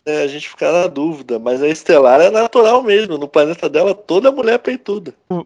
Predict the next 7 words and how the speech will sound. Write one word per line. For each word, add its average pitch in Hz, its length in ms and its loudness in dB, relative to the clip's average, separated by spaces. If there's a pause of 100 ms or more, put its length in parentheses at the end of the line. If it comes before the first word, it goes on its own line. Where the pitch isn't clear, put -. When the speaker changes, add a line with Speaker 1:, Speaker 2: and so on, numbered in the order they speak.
Speaker 2:
o, 151 340 -2
o 151 60 -6
que - 100 -4
acontece, 180 640 0
basicamente, 151 580 -2
no 151 120 -12
título? 123 480 -8